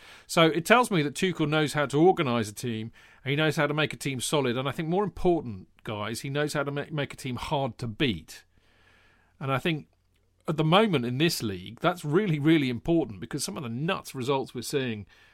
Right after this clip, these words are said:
where everything's really up and down, to get some consistency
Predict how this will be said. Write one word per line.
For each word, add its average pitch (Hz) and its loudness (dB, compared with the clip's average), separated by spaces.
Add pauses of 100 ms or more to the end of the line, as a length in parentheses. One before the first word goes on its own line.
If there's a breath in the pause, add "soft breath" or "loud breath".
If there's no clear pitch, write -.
(120 soft breath)
where 135 -2
everything's 139 0
really 135 4
up 120 -2
and 117 -10
down, 117 -4 (380 soft breath)
to 151 -4
get 180 4
some 185 -4
consistency 147 -4